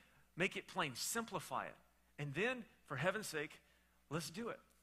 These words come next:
And so what I wanna challenge all of us as a church to do is I've been praying for us as we were moving into this new year is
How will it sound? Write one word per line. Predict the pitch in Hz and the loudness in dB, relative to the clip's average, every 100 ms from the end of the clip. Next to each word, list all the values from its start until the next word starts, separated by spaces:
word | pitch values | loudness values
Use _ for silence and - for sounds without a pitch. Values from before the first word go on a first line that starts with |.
| - - _ - | -20 -20 _ -10
And | 175 | -4
so | 214 | 0
what | 196 | 6
I | 175 | 6
wanna | 269 277 | 6 4
challenge | 185 - 196 208 190 170 | 0 2 6 6 4 0
all | 165 185 | -2 2
of | 175 | 4
us | 170 - | 2 0
as | 156 | -6
a | 139 | -4
church | - 156 - | -2 -2 -2
to | 143 | -6
do | 127 127 | -4 -2
is | 117 | 0
I've | 160 | 0
been | 190 | 0
praying | 151 175 180 180 | 0 -2 -2 -2
for | 147 | 0
us | 135 131 147 | 0 0 -4
as | 127 | -2
we | 175 | 0
were | 139 | 0
moving | 147 185 190 175 | -2 -2 -2 -4
into | 147 165 156 | -8 -6 -6
this | 143 135 | -6 -6
new | 135 | -6
year | 127 160 151 139 - - - - - | -6 -4 -4 -6 -12 -20 -20 -12 0
is | 170 165 - | 2 2 -2